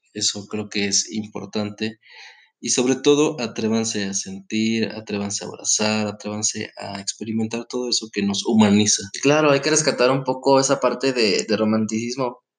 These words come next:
Speaker 2: que ya como que no,
Speaker 1: Sí,
Speaker 2: ¿eh?
Speaker 1: ya, ya, ya se perdió.
Speaker 2: Sí, la gente ya últimamente está muy violenta, muy, muy agresiva unos con los otros.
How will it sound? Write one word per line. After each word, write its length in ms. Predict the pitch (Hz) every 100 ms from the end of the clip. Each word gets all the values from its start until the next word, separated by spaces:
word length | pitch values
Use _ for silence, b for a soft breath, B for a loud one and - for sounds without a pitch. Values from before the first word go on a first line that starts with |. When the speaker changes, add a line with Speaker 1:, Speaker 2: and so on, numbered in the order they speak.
| _ _
Speaker 2:
que 180 | - 113
ya 340 | 131 165 190
como 220 | 214 180
que 160 | 175 135
no, 100 | 143
Speaker 1:
Sí, 140 | - 123
Speaker 2:
¿eh? 60 | 127
Speaker 1:
ya, 280 | 131 139 139 -
ya, 160 | 117
ya 120 | 120 120
se 120 | 113
perdió. 520 | 117 107 104 110 127
Speaker 2:
Sí, 220 | 143 143
la 120 | 147 147
gente 340 | 147 143 147
ya 300 | 147 143 147
últimamente 460 | 139 139 139 135 135
está 180 | - 135
muy 240 | 135 135
violenta, 720 | 131 127 127 123 123 120 120 120
muy, 300 | 120 120 120 - b b _
muy 220 | 127 139
agresiva 600 | 160 139 113 135 139 120
unos 200 | 120 135
con 140 | - 110
los 200 | 104 120
otros. 460 | 110 113 113 -